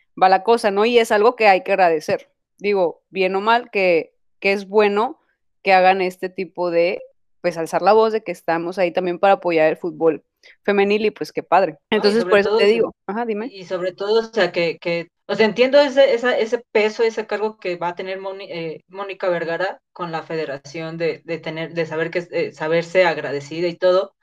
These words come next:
Speaker 2: pero, pues, también que la misma selección, incluso las jugadoras, incluso Vergara, o sea, también sienta como que ese apoyo, como que es-, es-, este apoyo de la afición, este apoyo in-,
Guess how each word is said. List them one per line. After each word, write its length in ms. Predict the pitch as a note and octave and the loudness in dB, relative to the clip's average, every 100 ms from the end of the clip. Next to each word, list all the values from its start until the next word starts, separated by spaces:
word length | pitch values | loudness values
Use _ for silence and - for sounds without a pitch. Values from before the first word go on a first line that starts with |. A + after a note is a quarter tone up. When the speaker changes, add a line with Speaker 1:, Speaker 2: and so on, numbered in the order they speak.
| - - - _ _ - | -20 -20 -20 _ _ 2
Speaker 2:
pero, 480 | G#3 F#3 F3 E3+ E3+ | 4 6 4 2 -2
pues, 140 | E3+ | -6
también 320 | F3 E3 F3 | -6 -8 -8
que 280 | F3 A3+ A3+ | 0 2 2
la 100 | F3+ | 0
misma 260 | D#3+ E3 G3 | -6 -6 -8
selección, 600 | G3 E3+ C#3+ - E3+ F#3+ | -6 -6 -6 -8 -8 -8
incluso 420 | F#3+ F3 F3 F3 F#3 | -10 -10 -12 -8 -8
las 240 | F3+ C3+ | -6 -8
jugadoras, 560 | C#3 C#3 D3 F3 F3+ D#3 | -10 -8 -8 -8 -8 -12
incluso 280 | D3 D#3+ | -18 -8
Vergara, 380 | F3 D#3+ D3+ E3 | -6 -4 -6 -6
o 60 | E3+ | -8
sea, 160 | D#3 D3 | -10 -12
también 320 | D#3 D#3+ E3 | -12 -12 -10
sienta 260 | F#3+ F#3 F#3+ | -10 -6 -8
como 240 | E3 D#3 | -8 -14
que 80 | - | -14
ese 120 | E3+ F#3 | -10 -10
apoyo, 440 | - F3+ F3+ D3+ | -8 -6 -4 -4
como 240 | D#3 D3+ | -8 -18
que 100 | D3 | -16
es-, 60 | D#3+ | -14
es-, 340 | D3 D3+ D#3+ - | -8 -8 -8 -8
este 220 | D3+ F3 | -8 -6
apoyo 340 | F3+ E3+ D#3+ F3 | -8 -4 -2 0
de 100 | D#3+ | -2
la 80 | |
afición, 480 | C#3+ C#3+ C#3 D#3+ E3 | -4 -12 -16 -10 -10
este 140 | E3+ E3+ | -8 -10
apoyo 320 | E3 E3+ E3+ | -6 -6 -4
in-, 160 | E3 | -6